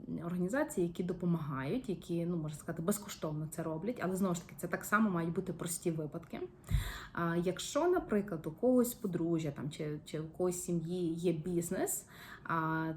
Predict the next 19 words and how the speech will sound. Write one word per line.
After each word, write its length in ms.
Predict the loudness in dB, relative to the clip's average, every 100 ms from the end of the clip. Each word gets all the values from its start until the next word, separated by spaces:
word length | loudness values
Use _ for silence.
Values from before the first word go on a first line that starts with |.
| -2
там, 220 | 0 0
або 200 | 2 0
діти 340 | 2 2 2
ходять 440 | 0 2 4 4 4
до 100 | 4
університету, 1000 | 4 4 2 0 -4 -4 -2 -2 -4 -6
бо 120 | -4
там 220 | 0 2
інші, 200 | 2 0
там 100 | 0
вони 140 | 0 0
так 140 | -2
само 220 | 0 2
за 160 | 4 2
ті 140 | 0
книжки 360 | -2 -2 0 -2
всі 200 | -2 -2
можуть, 340 | 0 0 -2
е, 300 | -4 -2 -2